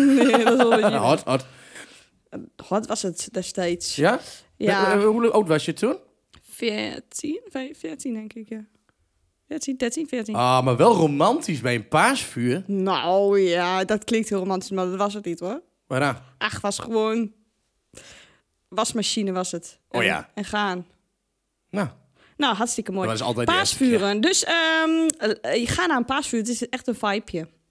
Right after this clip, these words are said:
Speaker 1: Lekker groot vuurtje, heerlijk. Je hebt dan ook helemaal nog zo'n traditie met Judas. En die klimt ergens een eskariot. En, eh, nou, dat hele verhaal weet ik allemaal niet zo goed. Maar goed.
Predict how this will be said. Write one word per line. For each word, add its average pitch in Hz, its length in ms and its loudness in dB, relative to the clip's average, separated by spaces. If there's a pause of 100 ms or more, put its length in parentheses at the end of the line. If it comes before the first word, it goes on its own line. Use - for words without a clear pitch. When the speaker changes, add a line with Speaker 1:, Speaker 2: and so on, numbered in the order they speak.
(220)
Speaker 1:
Lekker 247 360 -4
groot 247 340 -2
vuurtje, 240 400 -4
heerlijk. 196 540 -6 (380)
Je - 60 -10
hebt 220 120 -4
dan 233 100 0
ook 226 120 -2
helemaal 226 320 -2
nog 208 140 -4
zo'n 214 160 -6
traditie 208 440 -4
met 190 180 -4
Judas. 208 500 -2
En 208 180 -6
die 208 120 -4
klimt 220 320 -4
ergens 196 300 -4
een 202 140 -4
eskariot. 208 760 -4
En, 190 280 -4
eh, 185 300 -2
nou, 190 260 -12
dat 208 140 -4
hele 233 200 -2
verhaal 202 320 -4
weet 202 120 -2
ik 180 100 -6
allemaal 190 200 -6
niet 190 100 -6
zo - 100 -18
goed. 226 300 -8 (460)
Maar 214 120 -4
goed. - 400 -2